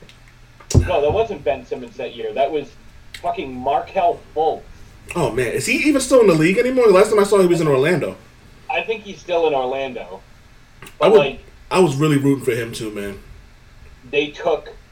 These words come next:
Speaker 1: Tatum with that pick, that number three pick. They traded down to number three, got another first-round pick,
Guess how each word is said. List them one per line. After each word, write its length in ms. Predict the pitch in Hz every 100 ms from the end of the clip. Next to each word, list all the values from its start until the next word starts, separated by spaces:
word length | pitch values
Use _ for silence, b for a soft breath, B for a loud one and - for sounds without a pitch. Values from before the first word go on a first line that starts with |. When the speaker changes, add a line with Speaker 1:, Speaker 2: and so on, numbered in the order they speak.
| -
Speaker 1:
Tatum 400 | 165 156 139 117
with 140 | 110
that 280 | 113 110 -
pick, 220 | 117 - - -
that 180 | 120 123
number 240 | 123 120
three 260 | - 120 110
pick. 280 | 131 117
They 100 | 113
traded 380 | - 147 147 147
down 200 | 147 135
to 60 | 127
number 240 | 127 120
three, 280 | - 131 131
got 200 | 104 131
another 360 | 123 139 156 160
first-round 600 | 151 151 - 139 127 -
pick, 240 | 160 117